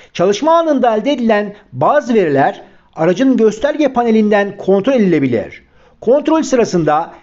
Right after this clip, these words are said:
her iki değerin de birbiriyle aynı olması gerekmektedir. Buradaki görsellerde motorun çalışması anında Common Rail motorun bazı verileri gösterilmiştir.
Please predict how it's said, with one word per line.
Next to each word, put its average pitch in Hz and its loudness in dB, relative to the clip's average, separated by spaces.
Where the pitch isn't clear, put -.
her 311 -2
iki 262 -2
değerin 202 2
de 165 0
birbiriyle 196 2
aynı 277 0
olması 190 0
gerekmektedir. 131 -4
Buradaki 294 0
görsellerde 240 0
motorun 190 -2
çalışması 262 0
anında 180 0
Common 262 2
Rail 269 2
motorun 233 0
bazı 214 0
verileri 220 2
gösterilmiştir. 156 -2